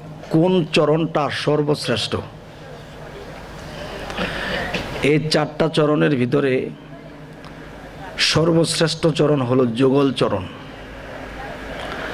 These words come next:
তাহলে যুগল চরণ শ্রেষ্ঠ হলো কেন?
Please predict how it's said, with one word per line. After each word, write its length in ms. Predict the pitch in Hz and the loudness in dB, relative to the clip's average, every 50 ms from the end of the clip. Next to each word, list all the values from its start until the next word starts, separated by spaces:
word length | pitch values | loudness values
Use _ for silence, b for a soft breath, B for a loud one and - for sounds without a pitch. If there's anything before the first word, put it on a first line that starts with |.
| - - - - - - - - - - | -6 -6 -6 -6 -6 -6 -6 -6 -2 0
তাহলে 560 | 139 135 143 147 151 151 143 123 113 113 - - - - - 107 104 98 101 | 2 2 4 4 4 4 4 2 2 0 -2 -4 -6 -6 -4 -2 0 2 4
যুগল 360 | 131 151 165 170 190 202 202 | 6 6 6 6 6 6 4
চরণ 360 | - - 202 190 196 196 185 | 4 2 4 4 2 2 0
শ্রেষ্ঠ 400 | 160 - - 175 185 165 - - | -2 -2 0 2 2 2 2 2
হলো 260 | 185 165 151 147 143 131 | 4 6 6 6 4 4
কেন? 200 | - 135 117 | 2 0 -2